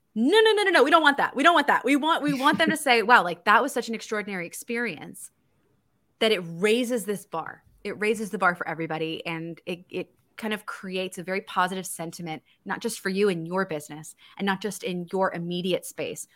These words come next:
Speaker 1: but in the larger vertical in which you operate.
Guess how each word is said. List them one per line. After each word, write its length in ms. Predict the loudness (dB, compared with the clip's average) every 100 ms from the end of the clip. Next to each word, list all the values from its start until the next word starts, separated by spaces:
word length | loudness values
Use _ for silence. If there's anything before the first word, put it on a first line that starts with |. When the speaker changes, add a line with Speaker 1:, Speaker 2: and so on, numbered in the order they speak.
| _
Speaker 1:
but 100 | -6
in 140 | -4 -4
the 100 | -6
larger 840 | -4 0 0 0 -4 -2 -2 -4
vertical 440 | -2 -2 -2 -4
in 80 | -4
which 220 | -8 -10
you 80 | -6
operate. 420 | -6 -4 -8 -8